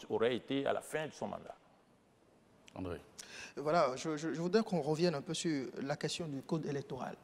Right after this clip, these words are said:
Speaker 3: La, la modernisation du code électoral, ça, ça consistera à quoi con-, concrètement ?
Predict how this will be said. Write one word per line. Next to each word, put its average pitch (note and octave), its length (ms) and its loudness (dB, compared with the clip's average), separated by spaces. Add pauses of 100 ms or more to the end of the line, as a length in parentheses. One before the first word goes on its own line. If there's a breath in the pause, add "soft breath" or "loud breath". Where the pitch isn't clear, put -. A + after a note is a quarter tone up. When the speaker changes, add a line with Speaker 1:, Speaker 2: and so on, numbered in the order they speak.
Speaker 3:
La, C#3+ 240 4
la D3 80 2
modernisation D3 500 2
du D3 120 2
code D3 160 0
électoral, D#3+ 440 4 (240 loud breath)
ça, - 220 4
ça E3+ 140 2
consistera E3 400 2
à D3 40 2
quoi C3+ 220 0
con-, - 220 -4
concrètement ? - 480 -6